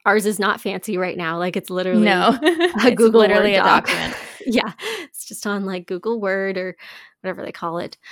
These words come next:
Speaker 2: I'm
Speaker 1: Um,
Speaker 2: looking, I'm looking at it right now, and it is called Podcast Manifestation Document with a text smiley face. <laughs>
Speaker 1: Yes.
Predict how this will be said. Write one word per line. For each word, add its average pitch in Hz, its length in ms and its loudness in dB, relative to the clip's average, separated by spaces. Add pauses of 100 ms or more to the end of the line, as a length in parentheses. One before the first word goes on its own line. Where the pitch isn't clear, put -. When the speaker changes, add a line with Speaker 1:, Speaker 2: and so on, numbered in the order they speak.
(400)
Speaker 2:
I'm 190 300 -2
Speaker 1:
Um, 214 60 0
Speaker 2:
looking, 220 500 0
I'm 202 180 -4
looking 202 300 -6
at 190 100 -2
it 190 100 -4
right 185 220 -4
now, 180 480 -8
and 180 160 -8
it 180 140 -4
is 175 160 -8
called 170 560 -8 (520)
Podcast 202 920 -4 (140)
Manifestation 202 1000 -4
Document 180 760 -6 (720)
with 185 520 2
a 180 180 -4
text - 720 -6
smiley 185 400 -4
face. - 640 -8
<laughs> - 60 -16 (120)
Speaker 1:
Yes. - 420 -14